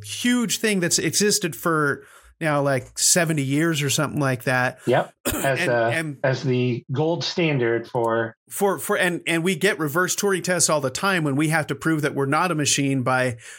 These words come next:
Speaker 1: by trying to, to solve problems or other things like that. But the fact that, that for the first time one passed was extraordinary to me. So, sorry, keep going. That was just
Speaker 2: Yeah, no, um, it, it, it, it,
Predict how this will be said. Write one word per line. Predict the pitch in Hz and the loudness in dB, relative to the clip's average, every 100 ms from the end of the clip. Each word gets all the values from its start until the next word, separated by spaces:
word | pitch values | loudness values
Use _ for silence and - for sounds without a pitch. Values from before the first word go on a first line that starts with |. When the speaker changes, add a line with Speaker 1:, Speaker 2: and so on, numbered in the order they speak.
| - | -12
Speaker 1:
by | - 135 | -4 -2
trying | - 147 143 135 | 0 0 0 0
to, | 131 143 135 123 | 0 0 0 0
to | 117 127 113 | -2 -2 2
solve | - 135 131 | 2 4 2
problems | 117 135 127 131 127 131 | 0 0 2 0 0 0
or | |
other | 127 | 0
things | 123 127 120 | -2 -2 -2
like | 120 | -2
that. | 135 143 - | 0 -2 0
But | 131 120 - - - _ | -2 -2 -8 -20 -20 _
the | 147 | -4
fact | - 165 190 | 0 0 0
that, | 185 131 107 _ _ | 0 0 -2 _ _
that | 135 127 | -4 -2
for | 156 | 0
the | 135 | -2
first | 123 160 151 | 0 0 0
time | - 156 151 139 120 _ _ | 0 0 0 -2 -6 _ _
one | 131 139 143 | -2 0 0
passed | 117 - 165 160 147 139 | -2 -2 0 0 0 -2
was | 120 | -2
extraordinary | 113 - - 208 202 139 123 113 | 0 0 0 -2 -2 0 0 0
to | 113 120 | -2 -2
me. | 110 | -2
So, | 120 120 | -4 0
sorry, | 156 120 | 0 0
keep | 180 - | -2 0
going. | 135 120 | -2 0
That | 123 | -2
was | 123 | 0
just | 131 107 - | 0 -2 -4
Speaker 2:
Yeah, | - 120 190 | -4 0 0
no, | 131 170 170 | 0 0 0
um, | 127 127 123 117 - _ - _ _ | 2 2 0 -2 -8 _ -20 _ _
it, | 127 127 | -2 0
it, | 123 127 - _ | 0 -2 -4 _
it, | 123 - _ _ _ _ _ | -2 -2 _ _ _ _ _
it, | 131 127 | 0 0